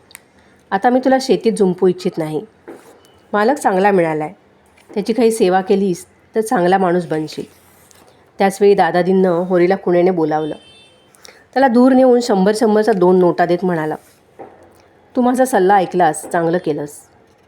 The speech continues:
दोन कामं झाली. कन्येच्या ऋणातून मुक्त झालास आणि बापजाद्यांची निशाणी वाचली." होरीने पैसे घेतले तेव्हा त्याचे हात कापत होते. त्याची मान वर होऊ शकली नाही. तोंडातून एक शब्दही बाहेर पडला नाही.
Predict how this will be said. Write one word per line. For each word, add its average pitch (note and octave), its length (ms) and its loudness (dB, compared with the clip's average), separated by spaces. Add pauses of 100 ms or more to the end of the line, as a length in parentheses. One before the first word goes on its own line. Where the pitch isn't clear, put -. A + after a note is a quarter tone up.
(120)
दोन A#3+ 240 2
कामं F#3+ 260 0
झाली. D#3+ 280 -2 (720)
कन्येच्या F#3+ 380 2
ऋणातून F#3+ 380 2
मुक्त F3 240 -4
झालास F#3+ 540 0 (160)
आणि F3+ 160 -2
बापजाद्यांची F3+ 600 0
निशाणी E3 380 -2
वाचली." D#3 340 -6 (1040)
होरीने G#3+ 340 2
पैसे A3 320 2
घेतले G3 380 0 (460)
तेव्हा A3 160 2
त्याचे A#3 220 0
हात A3 160 0 (100)
कापत E3 300 -2
होते. D#3 320 -4 (800)
त्याची F#3+ 200 -2
मान G#3 240 0
वर G3+ 180 2
होऊ G3 200 2
शकली D#3+ 320 -6
नाही. D#3 260 -6 (920)
तोंडातून C4 400 2
एक C4 140 0
शब्दही G#3+ 460 0
बाहेर G#3+ 220 0
पडला D#3+ 280 -2
नाही. D3+ 240 -8